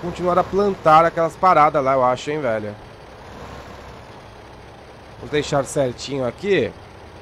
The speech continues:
Acho que eu preciso deixar uma distância, né, deles. Mais ou menos assim, ó. Assim acho que tá legal. Vamos lá, baixar de novo. Mano, esse campo é muito gigante, velho. Tô pensando em contratar alguém para fazer isso, ó.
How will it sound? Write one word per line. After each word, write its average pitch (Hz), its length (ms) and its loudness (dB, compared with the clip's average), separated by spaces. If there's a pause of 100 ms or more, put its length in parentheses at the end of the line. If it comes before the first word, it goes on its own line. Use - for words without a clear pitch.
(280)
Acho 131 100 -8
que 156 60 -8
eu 165 40 -6
preciso 175 160 -4
deixar 180 300 2
uma 185 160 4
distância, 170 760 -2
né, 135 200 0
deles. 104 680 -8 (1900)
Mais 117 160 -10
ou 127 60 -8
menos 139 280 -4
assim, 135 640 0
ó. 104 160 -2
Assim 101 200 -8
acho 127 140 -8
que - 40 -10
tá 143 80 0
legal. 101 480 -2 (1000)
Vamos 110 120 -12
lá, 151 240 6
baixar 123 440 -2
de 113 100 -12
novo. 180 480 2
Mano, 160 240 2
esse 120 160 -10
campo 139 300 -6
é 165 40 0
muito 151 320 -6
gigante, 135 720 -2
velho. 107 460 -2 (1200)
Tô - 80 -12
pensando 165 300 -2
em 180 40 0
contratar 185 500 4
alguém 180 280 2
para 175 220 2
fazer 180 380 0
isso, 143 340 -2
ó. 95 120 -2